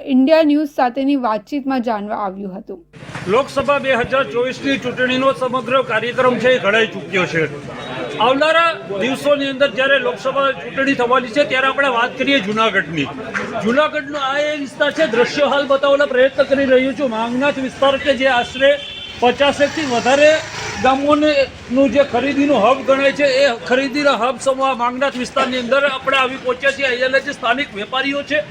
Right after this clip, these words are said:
Speaker 2: એ વેપારીઓ પાસેથી આપણે જાણવાનો પ્રયત્ન કરીશું. આગામી દિવસોની અંદર જે ચૂંટ-, ચૂંટણીને લઈ અને જે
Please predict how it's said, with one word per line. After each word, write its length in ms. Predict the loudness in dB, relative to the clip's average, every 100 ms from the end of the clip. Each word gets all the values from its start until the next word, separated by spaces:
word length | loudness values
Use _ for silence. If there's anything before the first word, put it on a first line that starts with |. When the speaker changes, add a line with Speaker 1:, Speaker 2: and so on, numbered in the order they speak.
| -10 -6 2
Speaker 2:
એ 120 | 4
વેપારીઓ 480 | 4 0 0 0 -2
પાસેથી 440 | -2 0 0 0
આપણે 180 | 0 0
જાણવાનો 500 | 2 2 2 2 2
પ્રયત્ન 420 | 2 0 0 -2 -4
કરીશું. 280 | -4 -2
આગામી 360 | 0 0 0 -2
દિવસોની 480 | -4 -6 -4 -4 -2
અંદર 220 | 0 2
જે 160 | 2 0
ચૂંટ-, 460 | -2 -8 -8 -12 -10
ચૂંટણીને 520 | -10 -2 2 4 4
લઈ 200 | 4 0 -4 -18 -10 -4
અને 220 | 0 2
જે 160 | 2